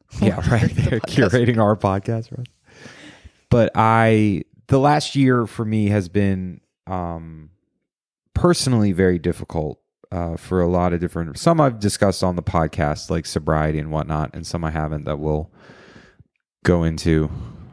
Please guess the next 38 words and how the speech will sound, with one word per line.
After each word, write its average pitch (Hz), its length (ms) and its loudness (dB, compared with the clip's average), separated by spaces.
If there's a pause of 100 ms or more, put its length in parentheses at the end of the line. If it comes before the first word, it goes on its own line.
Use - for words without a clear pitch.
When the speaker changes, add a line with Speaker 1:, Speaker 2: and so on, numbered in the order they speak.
Speaker 2:
It's - 100 -10
like 87 140 2
leaving 82 260 2
a 76 80 0
cliffhanger 78 640 0
for - 140 0
everybody 90 420 -2
to - 100 -2
get, - 120 0
it's - 200 -6
like, 107 160 -6
"Ooh, 107 120 2
what 107 200 2
are 113 60 2
they 98 120 0
gonna, 98 340 -2 (1120)
what 92 120 4
are 90 40 4
they 87 100 4
gonna 85 200 -2
say?" 92 460 -6 (260)
But, 95 180 4
um, 87 400 0 (320)
coming 139 220 4
to 135 60 4
some 120 200 0
con-, 107 360 -4 (220)
conclusions 101 600 0
for 90 120 -6
myself 113 640 0 (120)
and 87 340 2
what 85 220 -2
I 92 180 2
want 92 400 0
out 87 180 2
of 80 120 -2
life 82 400 2
and 82 320 -6